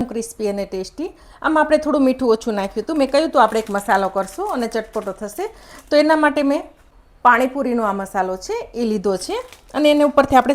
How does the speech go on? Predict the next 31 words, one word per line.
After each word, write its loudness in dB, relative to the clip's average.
સ્પ્રિંકલ 4
કરી 2
દેવાનું. 2
બિલકુલ 6
ઓપ્શનલ 4
છે, -4
જરૂરી 4
નથી, -2
પરંતુ 2
તમને 0
કોઈને 0
વધારે 4
ચટપટું -6
ખાવું 0
હોય 0
તો 4
આ 4
રીતે -6
તમે -6
સ્પ્રિંકલ -8
કરી -4
શકો -6
છો. -4
વધારાનો 4
એકદમ 2
માઇલ્ડ 4
ટેસ્ટમાં 0
આપણે -2
એને -2
પાણીપુરીનો 0
મસાલો 0